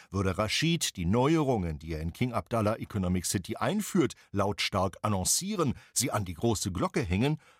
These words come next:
müsste er sofort mit heftigem Widerstand rechnen, auch aus der Geistlichkeit. Dann könnte er seine Pläne schnell begraben. Stattdessen baut er die Stadt als ein Leuchtturmprojekt auf, im Auftrag des Königs. Das Königshaus setzt darauf, dass ein Erfolg von King Abdallah Economic City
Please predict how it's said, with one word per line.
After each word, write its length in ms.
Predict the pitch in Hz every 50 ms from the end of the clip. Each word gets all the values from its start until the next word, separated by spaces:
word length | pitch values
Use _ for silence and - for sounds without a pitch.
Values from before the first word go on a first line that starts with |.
| -
müsste 320 | - 123 117 - - 139 -
er 60 | 127
sofort 520 | 117 165 165 - - 196 151 67 - -
mit 180 | 90 87 - _
heftigem 500 | - 156 151 - - - 180 170 185 175
Widerstand 500 | 160 143 113 98 87 - - 95 92 85
rechnen, 360 | 104 107 101 - - 113 107 95 _ - - _ -
auch 220 | - 113 104 -
aus 140 | 101 101 -
der 100 | - 123
Geistlichkeit. 840 | 117 123 135 151 147 - - - 85 - - - 76 67 69 - - _ _ _ _
Dann 280 | - 117 113 117 120 110
könnte 300 | - 110 101 92 - 101
er 100 | - 104
seine 240 | 85 98 92 90 85
Pläne 420 | _ - 139 147 139 139 139 127
schnell 320 | - - - 113 90 82 80
begraben. 560 | - 135 104 90 90 80 69 - 78 67 - _ _ _ _ - - - - -
Stattdessen 540 | - - 139 - 180 180 - - 214 208
baut 200 | - 185 180 175 180
er 40 | 165
die 120 | 165 156
Stadt 340 | - - 165 151 - - - -
als 160 | - 143 - -
ein 160 | 151 143 139
Leuchtturmprojekt 1040 | 135 135 135 131 - - - - 113 98 90 82 - - 98 92 98 - - - -
auf, 340 | 107 104 113 107 - - _ _ -
im 140 | 107 85 -
Auftrag 600 | - 117 123 117 - - - - 110 101 - -
des 200 | 143 143 - -
Königs. 440 | - 107 90 78 73 73 - - - - - - - -
Das 180 | 101 92 -
Königshaus 580 | - 147 147 151 160 147 - - 160 160 156 -
setzt 280 | 104 90 - - 101
darauf, 400 | 117 117 120 127 135 147 151 139
dass 180 | - 104 95 -
ein 100 | 98 92
Erfolg 500 | 92 92 - - 185 226 226 151 - -
von 180 | - 90 85 -
King 220 | - 113 107 98
Abdallah 340 | 92 - - 95 90 87 90
Economic 540 | - 101 - - 98 95 92 104 107 - -
City 340 | - 135 - - 160 151